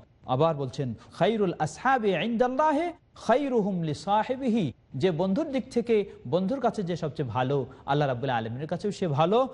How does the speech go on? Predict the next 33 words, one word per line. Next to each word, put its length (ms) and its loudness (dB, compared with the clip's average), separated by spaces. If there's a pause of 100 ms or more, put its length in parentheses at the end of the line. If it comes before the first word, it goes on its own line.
(120)
"ওয়া 120 -2
খায়রুল 400 2
জিরানি 520 0
ইনদাল্লাহি 800 2 (320)
তাআলা 520 4 (140)
খায়রুহুম 500 2
লিজারিহি।" 720 0 (220)
আল্লাহ 260 2
রাব্বুল 220 0
আলামিনের 360 -2
কাছে 200 -4
ওই 180 -2
প্রতিবেশী 540 -4
হলো 180 0
সবচেয়ে 360 -4
উত্তম, 460 0 (240)
যেই 220 2
প্রতিবেশী 760 0 (440)
তার 120 0 (100)
প্রতিবেশীর 460 -4
কাছে 380 -4 (220)
উত্তম। 580 -2 (220)
অতএব 300 -2
প্রতিবেশীর 520 -2
কাছে 360 0 (260)
ভালো 280 4
হওয়ার 420 0
দিক 180 -4
থেকে 400 0 (180)
আল্লাহ 240 0
রাব্বুল 220 2
আলামিনের 400 -2
কাছে 360 -2